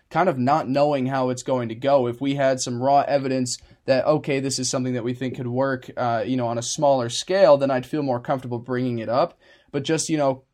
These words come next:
you know, finishing the season and then getting halfway through the offseason, just be like, "All right, we're gonna try this, we're gonna see how it goes, we're gonna trial it out." It's like, you know, maybe,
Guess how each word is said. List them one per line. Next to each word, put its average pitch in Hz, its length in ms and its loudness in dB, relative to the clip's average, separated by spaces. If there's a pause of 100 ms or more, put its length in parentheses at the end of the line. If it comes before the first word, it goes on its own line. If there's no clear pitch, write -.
(120)
you 160 120 0
know, 143 100 4
finishing 170 380 -2
the 139 80 -2
season 151 480 0
and 139 100 -2
then 127 140 0
getting 139 260 -4
halfway 135 380 0
through 139 380 -4
the 127 100 -2
offseason, 131 420 -2
just 123 160 -8
be 127 60 -8
like, 131 200 0
"All 180 120 2
right, 160 160 2 (360)
we're 156 100 -6
gonna 180 120 2
try 165 300 2
this, 165 200 0
we're 151 60 -6
gonna 143 80 -6
see 156 140 -2
how 143 160 6
it 123 80 -4
goes, 143 280 2
we're 127 40 -8
gonna 127 160 -2
trial 135 260 2
it 127 80 0
out." 143 240 4
It's 135 140 -4
like, 135 220 0 (180)
you 208 80 -6
know, 147 120 2
maybe, 180 400 -2